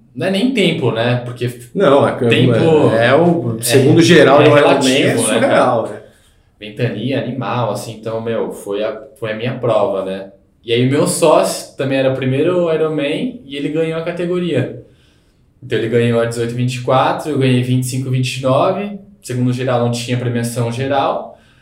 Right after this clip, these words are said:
Speaker 1: Aí eu falei assim, "Caraca, mano, é agora, né?" Tipo, meu,
Speaker 2: Vou
Speaker 1: e
Speaker 2: lançar.
Speaker 1: va-,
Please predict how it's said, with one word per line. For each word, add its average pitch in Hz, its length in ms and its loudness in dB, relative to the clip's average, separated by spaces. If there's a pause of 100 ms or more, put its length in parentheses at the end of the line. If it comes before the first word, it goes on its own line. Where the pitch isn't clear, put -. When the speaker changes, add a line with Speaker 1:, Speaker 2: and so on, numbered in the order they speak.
(300)
Speaker 1:
Aí 110 140 -4
eu 110 60 -4
falei 117 220 0
assim, 113 400 -8
"Caraca, 101 540 -18
mano, 90 160 -20 (680)
é - 100 -10
agora, 95 540 -2
né?" 87 180 -8
Tipo, - 300 -18
meu, 95 400 -10 (420)
Speaker 2:
Vou 107 200 -4
Speaker 1:
e 110 40 -2
Speaker 2:
lançar. 110 460 -2
Speaker 1:
va-, 104 140 -6